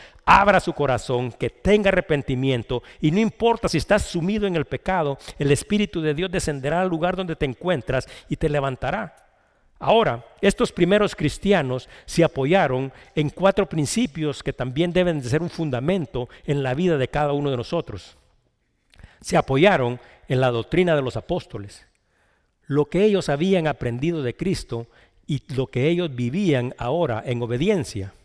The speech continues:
Comunión. La comunión, más allá de reunirnos para adorar y compartir,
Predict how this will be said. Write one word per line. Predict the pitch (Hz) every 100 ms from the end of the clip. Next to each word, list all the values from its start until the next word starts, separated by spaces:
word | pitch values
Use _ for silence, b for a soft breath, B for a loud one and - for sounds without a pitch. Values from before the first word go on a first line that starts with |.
| _ _ b b b b b b _ _ _ _ _ _
Comunión. | - 175 143 147 202 185 117 98 - _ _ _ b b
La | 160
comunión, | 170 175 160 180 226
más | 214 214
allá | 185 190 202
de | 196
reunirnos | 165 147 156 202 185 156 -
para | 143 135
adorar | 127 127 175 202
y | 170
compartir, | 156 135 123 - 202 170